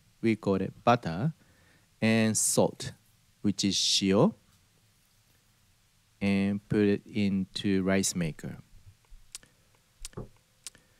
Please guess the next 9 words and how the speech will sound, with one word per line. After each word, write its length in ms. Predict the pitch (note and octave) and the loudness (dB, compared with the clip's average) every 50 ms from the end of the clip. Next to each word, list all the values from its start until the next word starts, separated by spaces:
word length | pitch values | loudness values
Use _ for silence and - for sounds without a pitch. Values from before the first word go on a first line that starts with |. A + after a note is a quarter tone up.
| _ _ _ _ _ _ _ - _ - - - - _ _ - - - - _ _ - | _ _ _ _ _ _ _ -20 _ -20 -20 -20 -20 _ _ -8 -8 -8 -14 _ _ 0
Now 180 | A#2+ B2 B2+ | 4 4 6
I'm 140 | B2 B2+ B2+ | 4 4 4
going 200 | B2+ C#3+ D3 D3 C#3+ | 4 4 4 4 4
to 60 | D3 | 4
make 240 | C3 B2 A#2 G#2+ - | 4 4 2 2 0
a 60 | G2 | -2
sweet 460 | - - - C#3 A#2+ C3 D#3+ F3 - - - | -2 -2 -2 0 2 2 2 2 0 -2 0
egg 240 | A#2+ A#2+ A2+ A2 - - | 0 0 0 -2 -2 0
omelette. 500 | A2 A#2 C3 D3 F3 A3 B3+ - - | 0 2 4 4 4 4 4 2 -4